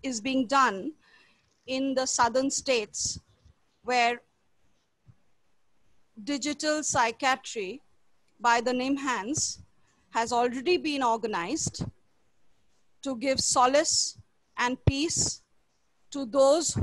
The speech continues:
who are hugely troubled by the corona. And mental health obviously takes a toll even higher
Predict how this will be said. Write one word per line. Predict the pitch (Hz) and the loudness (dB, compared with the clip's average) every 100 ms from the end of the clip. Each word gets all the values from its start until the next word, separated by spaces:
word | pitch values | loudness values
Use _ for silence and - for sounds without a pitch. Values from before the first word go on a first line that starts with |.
| 247 | -2
who | 277 277 | -4 -2
are | 247 247 | 2 2
hugely | - 277 320 269 - 277 294 | 0 2 2 2 0 0 0
troubled | - 269 247 262 214 - - - _ - | 2 2 6 4 2 -8 -18 -20 _ 0
by | 233 240 | 2 2
the | 254 | 0
corona. | - 240 240 233 - - _ _ - - - _ _ _ _ _ _ | 2 2 2 -4 -10 -16 _ _ -20 -20 -20 _ _ _ _ _ _
And | 277 269 220 175 - - _ _ - | 2 2 0 -6 -10 -10 _ _ -4
mental | 269 320 359 403 | 2 2 2 -2
health | 349 320 285 359 - - _ _ - - | -2 0 2 0 -6 -20 _ _ -20 -2
obviously | 254 254 254 330 - 349 349 | 0 2 0 -2 0 -2 -2
takes | 302 269 269 - - | 2 2 2 -6 -6
a | 262 - | -8 2
toll | 277 247 180 165 - - | 4 4 0 -6 -16 -4
even | 302 320 330 320 | 0 2 2 2
higher | - 247 240 269 233 180 | 0 0 2 2 0 -2